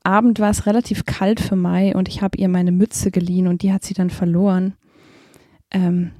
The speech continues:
ich trauere dieser blau-orangen Mütze immer noch so ein bisschen hinterher. Ähm,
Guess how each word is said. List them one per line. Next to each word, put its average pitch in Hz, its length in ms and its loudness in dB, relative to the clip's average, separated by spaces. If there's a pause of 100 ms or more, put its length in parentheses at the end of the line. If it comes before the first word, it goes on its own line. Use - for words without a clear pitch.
(160)
ich - 140 -8
trauere 190 420 2
dieser 185 300 0
blau-orangen 180 840 2
Mütze - 280 -4
immer 185 200 2
noch 180 140 0
so - 120 -2
ein 175 80 0
bisschen 185 260 0
hinterher. 180 600 0 (1040)
Ähm, 175 480 0